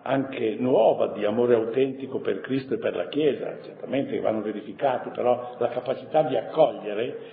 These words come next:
eh beh, questo è lo Spirito che fa sentire in noi la sua azione rinnovatrice. In tutti questi interventi egli si dimostra Signore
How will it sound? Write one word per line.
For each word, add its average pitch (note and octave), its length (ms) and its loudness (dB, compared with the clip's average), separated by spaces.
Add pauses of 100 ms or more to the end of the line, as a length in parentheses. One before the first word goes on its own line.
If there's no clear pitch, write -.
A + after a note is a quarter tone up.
(500)
eh - 200 -6
beh, - 200 2
questo A#2 320 0
è G2+ 40 0
lo A#2+ 100 4
Spirito A2 680 -4 (500)
che - 120 -10
fa A#2 140 -2
sentire A2+ 440 0
in G2+ 120 0
noi A2 220 6
la G2 120 2
sua A2+ 340 0
azione G2 840 -4
rinnovatrice. F2+ 880 -6 (420)
In D3+ 140 -8
tutti - 280 -6
questi F3+ 280 4
interventi G#3+ 680 -2
egli F#3+ 260 -2
si F3 140 -10
dimostra D#3 840 -2 (340)
Signore F#2+ 680 -2